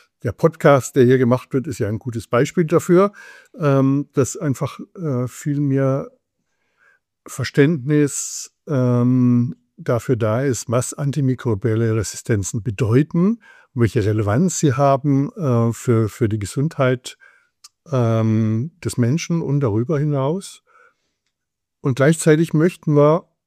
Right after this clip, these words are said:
das muss man vielleicht auch sagen, am Endeffekt ist ja zum Schluss äh, die Politik dafür zuständig, die durch Gesetze, ähm, und Re-, Regeln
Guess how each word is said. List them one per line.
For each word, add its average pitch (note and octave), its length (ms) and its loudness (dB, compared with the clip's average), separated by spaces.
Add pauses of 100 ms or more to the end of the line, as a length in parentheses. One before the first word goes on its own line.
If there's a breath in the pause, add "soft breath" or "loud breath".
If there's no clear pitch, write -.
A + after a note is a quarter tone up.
(160)
das B2+ 320 -10
muss D3+ 140 -6
man C3 100 -2
vielleicht A2 240 -6
auch A#2 160 -6
sagen, C#3+ 600 0
am A#2+ 200 -8
Endeffekt E3+ 960 2
ist - 260 -4
ja A2+ 180 2
zum G2+ 200 -4
Schluss - 640 -2 (680 soft breath)
äh, B2 260 2
die G#2+ 120 -4
Politik - 460 -6 (200)
dafür - 320 -2
zuständig, B2+ 640 -4
die A2+ 140 -10
durch - 280 -2
Gesetze, C#3 680 -2 (560 soft breath)
ähm, A#2 640 0
und A#2 260 -4
Re-, G#2 260 -10 (160)
Regeln C#3 1000 2